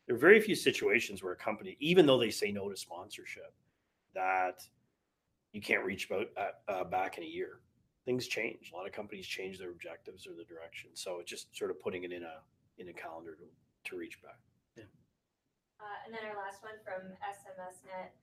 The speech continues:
Speaker 3: Uh, what ultimately is your recommendation as a workaround for, again,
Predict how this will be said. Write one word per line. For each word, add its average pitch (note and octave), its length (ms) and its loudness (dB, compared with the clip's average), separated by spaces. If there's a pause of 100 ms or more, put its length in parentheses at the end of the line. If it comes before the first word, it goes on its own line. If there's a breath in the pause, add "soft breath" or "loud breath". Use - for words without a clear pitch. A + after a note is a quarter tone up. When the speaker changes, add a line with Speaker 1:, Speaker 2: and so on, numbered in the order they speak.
(360)
Speaker 3:
Uh, F#3+ 280 -4
what A#3 220 2
ultimately G3+ 640 -6
is F#3+ 120 -16
your F#3+ 140 -4
recommendation F#3 800 -10
as F#3 120 -10
a F#3 40 -14
workaround F#3 760 -10 (120)
for, F3+ 360 -10 (220)
again, F#3 260 -10